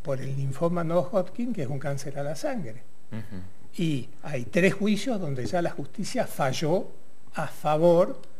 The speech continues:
Speaker 1: de los demandantes.
Speaker 2: ¿Cuántos
Speaker 1: Y el
Speaker 2: juicios
Speaker 1: último,
Speaker 2: hay?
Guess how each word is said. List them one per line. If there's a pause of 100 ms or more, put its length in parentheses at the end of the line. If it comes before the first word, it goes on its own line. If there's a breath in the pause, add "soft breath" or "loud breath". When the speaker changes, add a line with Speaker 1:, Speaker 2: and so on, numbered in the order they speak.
(180)
Speaker 1:
de
los
demandantes. (800)
Speaker 2:
¿Cuántos
Speaker 1:
Y
el
Speaker 2:
juicios
Speaker 1:
último,
Speaker 2:
hay?